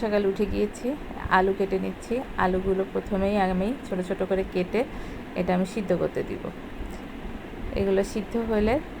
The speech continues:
তারপরে আলু পরোটা বানাবো। তো দেখেন কিভাবে আমি আলু পরোটা বানাই। হয়তো আপনারা জানেন, কিন্তু আমারটা হয়তো একটু অন্যরকম হবে, হতে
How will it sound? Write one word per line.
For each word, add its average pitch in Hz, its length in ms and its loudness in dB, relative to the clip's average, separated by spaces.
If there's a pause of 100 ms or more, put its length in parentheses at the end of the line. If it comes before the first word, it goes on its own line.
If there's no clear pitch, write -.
(220)
তারপরে 185 460 6 (320)
আলু 160 180 2
পরোটা 139 320 0
বানাবো। - 300 -4 (540)
তো 226 60 0 (120)
দেখেন 208 360 4
কিভাবে 202 320 2 (100)
আমি 190 200 2
আলু 175 200 4
পরোটা 185 360 2
বানাই। 180 220 2 (400)
হয়তো 247 280 4
আপনারা 233 240 6 (180)
জানেন, 185 380 6 (300)
কিন্তু 190 240 0 (280)
আমারটা 226 480 4 (440)
হয়তো 220 200 2 (180)
একটু - 180 2 (100)
অন্যরকম 190 480 6 (120)
হবে, 160 220 2 (760)
হতে 311 160 2